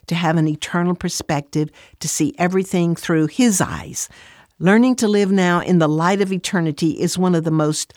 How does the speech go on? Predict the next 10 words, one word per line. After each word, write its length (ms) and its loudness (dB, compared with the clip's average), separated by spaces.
life-changing 1160 0
things 380 2
you 100 2
will 140 2
ever 180 0
do. 460 -2
But 100 0
I 140 2
warn 380 2
you, 260 -8